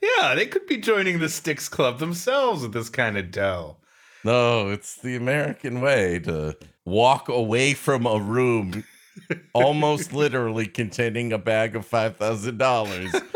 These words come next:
Speaker 2: with your name on it.
Speaker 1: <sighs> I laughed shortly. "Give 'em away," I echoed. "I hardly think you will." Fenner stopped short in his tracks, nettled.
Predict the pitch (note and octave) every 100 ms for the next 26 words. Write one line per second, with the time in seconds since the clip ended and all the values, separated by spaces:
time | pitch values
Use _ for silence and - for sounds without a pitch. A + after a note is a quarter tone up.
0 | - - G#2 G2 A2 A2 G#2+ G2 E2+ D#2
1 | D2+ C2 - _ - - - - - -
2 | - - E3+ D#3 C3 G2+ F#2+ F2 E2+ -
3 | - - - - - _ _ _ A2 B2+
4 | B2 G#2+ F#2 - - F2+ - D#2+ - _
5 | _ _ _ - C3+ C3+ G2 F#2 F2 F2+
6 | F2+ F2 E2+ F2 _ _ _ G2 F2+ F2+
7 | - F2+ F2 _ _ _ - D#3+ E3+ D#3+
8 | F3+ A3 G#3 G3+ G#3 A3 A3+ A#3 G#3+ E2+
9 | D#2 - _ _ _ _ _ _ _ _
10 | _ A#2+ G2 F2 - E2 - F#2+ F#2 F#2
11 | - - E2 F2 - G2+ F2 - -